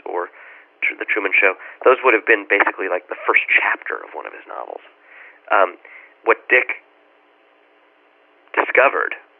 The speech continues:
I almost said understood, but I'm not even sure he understood it, because it was a more of a, it was really more an in, in, intuitive or emotional, um, discovery, was that the search is never finished.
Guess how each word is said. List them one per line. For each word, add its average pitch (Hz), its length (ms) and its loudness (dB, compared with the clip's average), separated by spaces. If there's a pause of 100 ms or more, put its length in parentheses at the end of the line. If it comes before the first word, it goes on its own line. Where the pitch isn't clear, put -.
(200)
I 101 200 2 (100)
almost 143 300 4
said - 160 4
understood, 113 480 2
but - 160 -2
I'm 104 80 -2
not 113 160 2
even 107 160 2
sure 117 240 2
he 107 80 4
understood 95 400 0
it, - 80 -8
because 104 240 -6
it - 40 -6
was 107 120 -6
a 113 80 -8
more 117 240 4
of - 80 0
a, 101 80 0 (480)
it - 20 -12
was 113 160 -4
really 135 140 -2
more 117 240 2
an 101 80 4
in, 95 160 -2 (480)
in, - 240 -14
intuitive 107 640 -2
or 92 80 0
emotional, 92 640 -2 (560)
um, 85 400 -2 (720)
discovery, 85 640 -2 (400)
was 113 260 6 (460)
that 113 160 0
the 110 80 -4 (100)
search 135 220 4
is 101 80 0
never 101 240 2 (160)
finished. - 480 -2